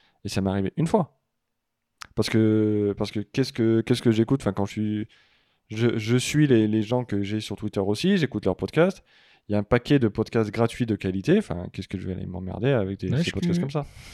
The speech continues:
Speaker 1: Tu disais, j'ai pas
Speaker 2: Non,
Speaker 1: entendu.
Speaker 2: rien, rien, rien. Non, et, et je, je, je réfléchissais en même temps et, euh, je me souviens que la poudre est,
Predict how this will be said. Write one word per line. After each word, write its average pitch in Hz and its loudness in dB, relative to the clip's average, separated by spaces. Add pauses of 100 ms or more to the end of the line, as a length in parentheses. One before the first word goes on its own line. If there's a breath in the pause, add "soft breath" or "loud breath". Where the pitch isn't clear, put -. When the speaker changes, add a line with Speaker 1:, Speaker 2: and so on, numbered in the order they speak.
(1300 loud breath)
Speaker 1:
Tu - -4
disais, 165 2
j'ai 165 0
pas 135 0
Speaker 2:
Non, 143 4
Speaker 1:
entendu. 151 2
Speaker 2:
rien, 131 -2
rien, 107 2
rien. 104 -2 (540 loud breath)
Non, 139 6
et, 117 6
et 120 4
je, 117 4
je, 113 4
je 110 4
réfléchissais 135 4
en 117 4
même 107 0
temps 147 0
et, 98 4
euh, 90 2
je 92 -6
me 98 -2
souviens 110 -4
que 107 -2
la 92 2
poudre 117 -2
est, 85 -4